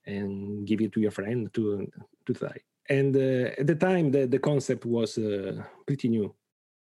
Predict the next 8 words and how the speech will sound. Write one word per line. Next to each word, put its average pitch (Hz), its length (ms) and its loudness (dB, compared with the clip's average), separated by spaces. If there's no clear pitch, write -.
So 123 260 0
we, 110 1040 -2
me 147 240 4
and 135 160 4
Martino 127 560 2
Chiacchiera, 117 480 0
my 110 220 2
co-author 113 600 -2